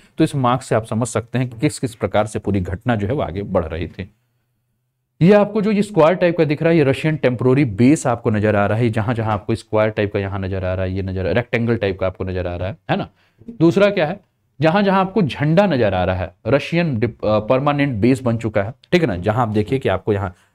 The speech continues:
झंडा टाइप का अगर देखने को मिलेगा, ठीक है, तो आप समझिए कि यहाँ रशिया का जो है वो परमानेंट बेस है, जैसे कि आपको ये नजर आ रहा है, है ना, आपको ये नजर आ रहा है, ठीक है। जहां जहां आपको ये,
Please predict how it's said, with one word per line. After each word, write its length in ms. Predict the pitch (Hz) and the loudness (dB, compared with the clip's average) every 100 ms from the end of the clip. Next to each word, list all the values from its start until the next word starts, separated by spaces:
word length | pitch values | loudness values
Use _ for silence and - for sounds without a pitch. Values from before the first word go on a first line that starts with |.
| - | -4
झंडा 300 | 117 139 143 | 0 2 2
टाइप 280 | 139 101 95 | 2 0 2
का 60 | 98 | 2
अगर 160 | 95 | 2
देखने 300 | 92 92 117 | 2 0 -2
को 100 | 107 | -2
मिलेगा, 340 | 92 90 92 - _ - | -2 -2 -2 -6 _ -2
ठीक 120 | 175 | 0
है, 100 | 127 - - - | 0 -6 -10 -2
तो 60 | |
आप 140 | 113 - | -2 0
समझिए 300 | 110 113 131 | -2 0 0
कि 120 | 113 | 0
यहाँ 140 | 101 | -2
रशिया 320 | 95 90 120 110 | -2 -4 -4 -2
का 120 | 95 | -2
जो 120 | 95 | -4
है 60 | 120 | -6
वो 80 | |
परमानेंट 540 | - 95 92 92 123 - _ - | -4 -2 -2 -2 -4 -8 _ -6
बेस 300 | 101 117 117 | 0 0 0
है, 60 | 104 | -2
जैसे 240 | 90 95 | -2 -4
कि 100 | 92 | -2
आपको 280 | 90 87 113 | -4 -2 -2
ये 100 | 104 | 0
नजर 220 | 101 98 | 0 -2
आ 120 | 92 | -2
रहा 100 | 92 | -4
है, 80 | 92 _ _ _ 135 | -8 _ _ _ -4
है 60 | |
ना, 80 | 147 | -2
आपको 200 | 95 - | -2 -2
ये 180 | 95 113 | -2 0
नजर 260 | 113 98 90 | 0 0 -2
आ 100 | 92 | -2
रहा 120 | 87 | -6
है, 80 | 92 - _ _ | -10 -18 _ _
ठीक 120 | 180 151 | 0 0
है। 100 | - - - _ _ _ _ _ _ _ _ _ - | -6 -18 -20 _ _ _ _ _ _ _ _ _ -4
जहां 240 | 135 135 208 | 2 4 4
जहां 220 | 196 214 208 | 2 0 0
आपको 360 | 143 143 180 | -2 0 2
ये, 320 | 156 160 156 | 4 2 0